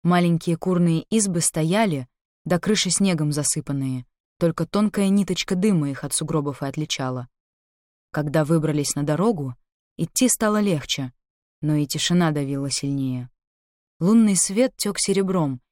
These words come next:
и снег сверкал, как груды богатств из страшной сказки. Такие тронешь, и сам ледяным истуканом станешь.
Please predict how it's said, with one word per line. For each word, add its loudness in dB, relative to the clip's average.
и -4
снег 2
сверкал, 0
как -2
груды 2
богатств -2
из -2
страшной -2
сказки. -4
Такие 2
тронешь, 2
и 2
сам 2
ледяным 2
истуканом -2
станешь. -4